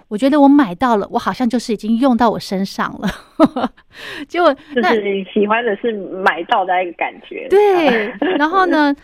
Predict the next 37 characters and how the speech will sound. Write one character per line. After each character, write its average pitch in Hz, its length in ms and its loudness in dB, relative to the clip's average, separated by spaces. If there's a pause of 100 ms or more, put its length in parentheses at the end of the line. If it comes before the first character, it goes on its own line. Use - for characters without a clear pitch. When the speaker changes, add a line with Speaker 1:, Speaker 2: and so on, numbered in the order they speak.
(160)
Speaker 1:
买 240 140 0
回 254 140 0
来 285 100 2
东 285 160 4
西 294 140 0
他 285 160 -2
们 269 80 4
都 269 140 2
是 262 160 -6
因 269 80 -2
为 320 80 0
量 302 200 2
很 180 300 -8
大， 196 320 -6 (920)
它 - 80 -4
就 285 120 2
是 269 60 2
一 285 140 0
箱 262 240 4
一 247 40 6
箱 240 200 2
的 214 160 0
堆 247 240 -2
在 247 140 0
我 185 140 -2
房 196 240 -6
间 226 140 -2
的 214 100 0
角 185 280 -8
落， 196 300 -2
一 269 120 0
直 214 100 0
堆， 208 220 -2
一 214 80 -4
直 196 140 -8
堆。 196 160 -6
Speaker 2:
哦。 180 420 -4